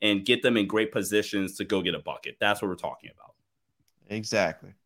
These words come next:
Speaker 2: Exactly. All right. Sonic Fighter twenty-five. A lot of sports media is saying Joe should just, Joe Tsai should meet K D halfway, fire Nash, and if that doesn't work, then call K D's bluff and keep him. I
Speaker 1: They're
Speaker 2: don't
Speaker 1: not firing Steve Nash.
Speaker 2: Yeah, I don't.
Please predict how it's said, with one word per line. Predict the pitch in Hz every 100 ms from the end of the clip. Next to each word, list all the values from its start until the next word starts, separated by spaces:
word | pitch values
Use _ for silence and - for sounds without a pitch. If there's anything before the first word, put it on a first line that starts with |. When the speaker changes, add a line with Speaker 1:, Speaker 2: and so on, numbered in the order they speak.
| -
Speaker 2:
Exactly. | 120 104 87 82 - -
All | 131
right. | 117 - - - _
Sonic | - 214 240 190
Fighter | 196 180
twenty-five. | 143 165 139 113 76 - -
A |
lot | 127 190
of | 240
sports | - 160 147 -
media | 135 131 131
is |
saying | - 110 113
Joe | 110 170 202
should | 196 135 117
just, | 120 123 120
Joe | 113 127
Tsai | - 110 104
should | 113 131 120
meet | 156 -
K | 147 131
D | 120
halfway, | 110 101 151 165 175 - _ _ -
fire | 165 196 127
Nash, | 113 160 135 104 - -
and | 139
if | 123 139
that | 131
doesn't | 123 117 117
work, | 113 110 -
then | 107
call | - 110
K | 107 113
D's | 107 101
bluff | - 92 - _ _ _ _ _
and | 107 104
keep | - 214
him. | 135 107 101 101 _ _ _ _ _ _ _ _ _ _ _ -
I | 120 147
Speaker 1:
They're |
Speaker 2:
don't | 117
Speaker 1:
not | 85
firing | 85 80 78
Steve | 78 76
Nash. | 73 73 - _ _
Speaker 2:
Yeah, | _ - -
I | 131
don't. | 131 120